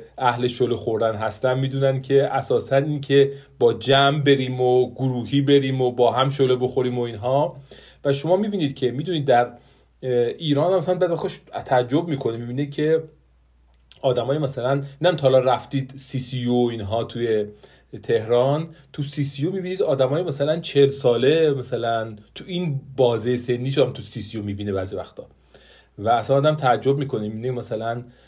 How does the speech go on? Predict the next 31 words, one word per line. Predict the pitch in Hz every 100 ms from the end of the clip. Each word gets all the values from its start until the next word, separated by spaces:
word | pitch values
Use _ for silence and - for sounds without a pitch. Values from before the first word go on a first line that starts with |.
| _
چه، | - - 135 139 131 117 - - _ _ -
اه، | 110 107 107 101
بالاخره | 101 110 107 104 110 117 120 123 123 - -
چه | - 147
زیرساخت | 143 139 - 135 127 -
فرهنگی | 135 120 104 107 107 123
وجود | 123 107 123 123
داره | 123 123
که | -
این، | 123 -
این، | 139 131 104 - - _
این | 139
شرایط | 139 131 113 104
رو | 113
ایجاد | 98 110 101
می‌کنه. | 101 - 104 - - - -
مثلاً | 135 156 202
جالب، | 202 165 180
می‌دونید | 151 156 170 160
یکی | 175 185
از | 151 139 - _
شهرهایی | - 139 131 127 160
که | 156
بالاترین | 131 131 131 120 117 127 127
آمار | 135 123 127 165 156
دیابت | 135 110 127 123 123 139
رو | 151
تو | 143
کشور | - 117 127 120
داره | 113 120 139
یزده | 143 135 - -